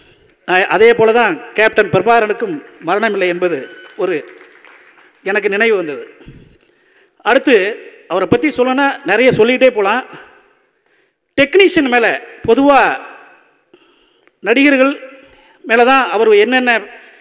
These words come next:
நட்புணர்வோட இருந்தாரு, புகழோட இருந்தாரு, எவ்வளோ நட்புணர்வோட இருந்தாரு சொன்னாங்க. ஆனா technician தொழிலாளர்கள் மேல ரொம்ப ஒரு நட்புணர்வு இருப்பார் என்பதுக்கு ஒரு சின்ன ஒரு உதாரணம் உண்டு.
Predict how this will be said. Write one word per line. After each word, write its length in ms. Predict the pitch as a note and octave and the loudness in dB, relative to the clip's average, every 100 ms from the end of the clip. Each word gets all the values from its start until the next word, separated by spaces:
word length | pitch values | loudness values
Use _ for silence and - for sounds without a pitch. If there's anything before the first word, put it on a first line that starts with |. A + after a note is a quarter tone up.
| _ _ _ _ - | _ _ _ _ -6
நட்புணர்வோட 420 | F#3+ - C4 B3 A3+ | -6 -2 0 2 0
இருந்தாரு, 320 | G#3 G#3+ G#3+ A#3 A#3 | 0 -2 0 -2 -4
புகழோட 320 | A3 B3 A#3+ A3 | -2 0 2 0
இருந்தாரு, 340 | G#3 G3+ A3 A3+ A3 | -2 -4 -4 -6 -10
எவ்வளோ 260 | F#3+ A3 A#3 G3 D#3+ E3 - | -8 -6 -6 -8 -12 -16 -12
நட்புணர்வோட 320 | G3+ B3 A#3 | -8 -4 -4
இருந்தாரு 260 | G3+ G#3+ G3 | -4 -6 -6
சொன்னாங்க. 260 | F#3+ D#3 A#2+ - _ _ _ - A#3 | -8 -8 -12 -20 _ _ _ -8 -2
ஆனா 140 | C4+ A#3 B3+ B3 - | 0 2 -2 -6 -4
technician 540 | C#4 C#4 F4 D#4+ B3+ F3+ | -4 0 0 0 -6 -6
தொழிலாளர்கள் 640 | A#3+ D#4+ E4+ D#4 C4 B3 | -4 0 0 0 -4 -6
மேல 120 | B3 | -4
ரொம்ப 300 | A3 B3 C4 | -4 -2 0
ஒரு 280 | A3+ A3 A3+ | 2 0 -2
நட்புணர்வு 520 | G3+ A3 B3+ A#3 G#3 | -6 -6 -6 -4 -4
இருப்பார் 360 | G#3+ A3 A#3+ A#3 | -4 -6 -4 -2
என்பதுக்கு 380 | G#3 G3 G3+ F#3 | -2 -6 -8 -8
ஒரு 80 | - | -12
சின்ன 180 | A3 G#3 | -10 -10
ஒரு 80 | E3 | -10
உதாரணம் 360 | F3 F#3 D#3 | -10 -10 -10
உண்டு. 140 | C3+ | -14